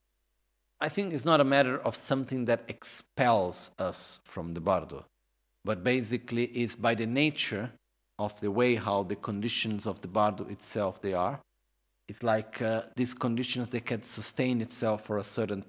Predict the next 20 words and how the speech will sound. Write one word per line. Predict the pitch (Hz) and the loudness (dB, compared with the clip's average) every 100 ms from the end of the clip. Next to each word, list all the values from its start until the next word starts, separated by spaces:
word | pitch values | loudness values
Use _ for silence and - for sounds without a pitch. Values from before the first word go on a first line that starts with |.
| - | -8
period | 104 101 90 | -4 -4 -4
of | - | -8
time | - 90 90 | -8 -8 -6
or | |
not. | 107 - - - _ _ _ _ _ _ | -4 -4 -6 -20 _ _ _ _ _ _
I | - | -10
think | - 117 107 | -6 -4 -4
is | 98 | -4
mainly | 104 104 104 | -4 -4 0
that. | 107 98 - - _ _ _ _ _ | 2 0 -2 -20 _ _ _ _ _
What | - 120 | 0 0
is | 117 | 0
possible | - 170 175 143 123 | 4 4 4 0 0
is | 120 | -2
that | 110 113 110 | 0 0 0
it | 110 | -4
is | 113 | -4
said | - 143 120 | 2 4 4
that | 110 - 113 | 0 -4 0
beings | 175 156 110 - - | 2 2 0 -4 -6